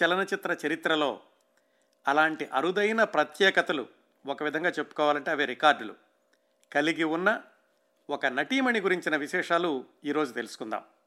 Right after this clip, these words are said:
ఆమె సృష్టించిన మొదటి రికార్డు ఏంటో చెప్పేస్తాను. ఆమె మొట్టమొదటి తెలుగు టాకీ తార. తెలుగు సినిమా పరిశ్రమ ఎంతకాలం ఆమెను గుర్తుంచుకుందో కానీ,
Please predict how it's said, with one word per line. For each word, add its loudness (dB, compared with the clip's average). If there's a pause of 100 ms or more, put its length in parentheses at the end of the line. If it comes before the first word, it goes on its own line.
(1300)
ఆమె 4
సృష్టించిన -2
మొదటి 2
రికార్డు 0
ఏంటో -2
చెప్పేస్తాను. -2 (1000)
ఆమె 2 (200)
మొట్టమొదటి 0
తెలుగు -2
టాకీ 2
తార. 2 (1600)
తెలుగు 2
సినిమా 2
పరిశ్రమ 2 (280)
ఎంతకాలం 4
ఆమెను 0
గుర్తుంచుకుందో -2
కానీ, 2